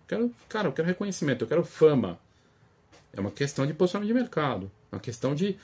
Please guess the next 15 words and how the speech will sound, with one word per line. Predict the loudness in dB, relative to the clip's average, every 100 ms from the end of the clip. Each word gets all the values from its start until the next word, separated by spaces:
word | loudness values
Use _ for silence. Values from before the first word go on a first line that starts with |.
| -10
marca, | 2 4 6 4 2 -4 -6 -6 _ _ _ _ _ _
de | -10
valor, | -2 0 4 6 8 8 6 4 0 _ _ -14
de | -6
marketing | -4 -2 -2 -2 -4 -8 -8 -6
também, | -2 -2 0 0 -2 -6 -20 -20 -18 -8
né? | -4
Mas | 0 4
o | 8
posicionamento | 8 8 4
de | 4
mercado | 2 4 4 4 2 2
é | 4
a |
essência. | 4 4 2 2 2 -4 -6